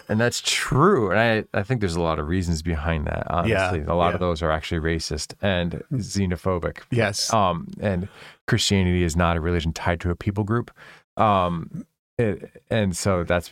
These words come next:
Speaker 1: uh, one of the reasons you're allowed to hate it. Um, among
Speaker 2: Yes,
Speaker 1: many
Speaker 2: among
Speaker 1: others.
Speaker 2: others, yeah.
Speaker 1: But, you know, we have, we're kind of rambling and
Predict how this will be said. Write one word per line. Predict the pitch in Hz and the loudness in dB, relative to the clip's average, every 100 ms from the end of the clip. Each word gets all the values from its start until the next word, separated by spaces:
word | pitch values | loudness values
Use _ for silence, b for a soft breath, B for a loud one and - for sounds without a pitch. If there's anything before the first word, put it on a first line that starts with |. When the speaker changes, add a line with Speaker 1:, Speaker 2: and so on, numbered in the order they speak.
| - | -6
Speaker 1:
uh, | 98 | -4
one | 90 92 | 0 0
of | 90 | 0
the | |
reasons | 87 85 87 87 | 0 0 0 0
you're | 85 | 0
allowed | 82 82 | 0 0
to | |
hate | 82 92 | -2 0
it. | 107 - B B B _ | -2 -4 B B B _
Um, | 117 107 92 87 | 2 4 2 0
among | - 98 90 85 80 - | 2 4 4 0 -6 -2
Speaker 2:
Yes, | 151 135 113 | 2 4 4
Speaker 1:
many | 104 98 | 2 2
Speaker 2:
among | 127 123 120 | 2 4 4
Speaker 1:
others. | 113 104 110 107 | 2 2 0 0
Speaker 2:
others, | |
yeah. | 117 110 110 101 - - | 2 2 2 -6 -2 4
Speaker 1:
But, | 220 95 - | 4 4 0
you | 143 | 2
know, | 113 | 2
we | 135 | 2
have, | 175 208 | 0 0
we're | - 170 | -4 -2
kind | - 139 | 0 2
of | 113 | 4
rambling | 139 151 123 104 101 - - | 4 4 4 4 2 -2 -10
and | - | -12